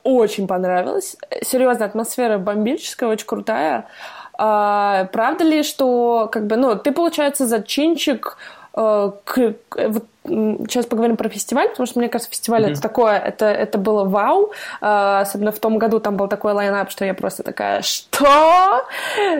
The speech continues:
Speaker 1: Севдализа приезжает в Киев? <laughs> Чего?» И потом
Speaker 2: Ты еще не
Speaker 1: стоит
Speaker 2: видела лайнапы этого года. Вот через
Speaker 1: Вот,
Speaker 2: пару дней
Speaker 1: да.
Speaker 2: будет анонс.
Speaker 1: И, ну, как,
Speaker 2: У, будет
Speaker 1: каково это,
Speaker 2: класс.
Speaker 1: получается, взять, задать планку и просто делать все круто?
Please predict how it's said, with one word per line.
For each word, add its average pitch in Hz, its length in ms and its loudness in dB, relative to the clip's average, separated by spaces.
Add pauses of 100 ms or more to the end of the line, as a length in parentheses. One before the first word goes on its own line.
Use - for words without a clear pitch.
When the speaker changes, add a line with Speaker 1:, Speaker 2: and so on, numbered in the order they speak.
Speaker 1:
Севдализа 285 1200 6
приезжает 294 540 6
в - 160 -6
Киев? 320 580 4
<laughs> - 20 -20
Чего?» 294 640 4 (200)
И 285 120 0
потом 233 280 2
Speaker 2:
Ты 170 60 2
еще 196 120 2
не 185 60 8
Speaker 1:
стоит 196 100 6
Speaker 2:
видела 196 240 4
лайнапы 190 440 2
этого 160 420 2
года. 135 340 0
Вот 135 160 -2
через 254 200 4
Speaker 1:
Вот, 330 100 8
Speaker 2:
пару 240 200 6
дней 277 140 4
Speaker 1:
да. 254 180 4
Speaker 2:
будет 220 120 2
анонс. 185 400 2
Speaker 1:
И, 262 220 2 (120)
ну, 269 160 0
как, 285 160 0
Speaker 2:
У, 392 460 6
будет - 180 0
Speaker 1:
каково 294 300 4
это, 330 100 4
Speaker 2:
класс. 254 180 2
Speaker 1:
получается, 247 840 0
взять, 233 460 0
задать 220 560 -2
планку 233 680 0 (200)
и 220 100 -6
просто 226 280 -4
делать 240 300 0
все 208 120 -6
круто? - 540 -4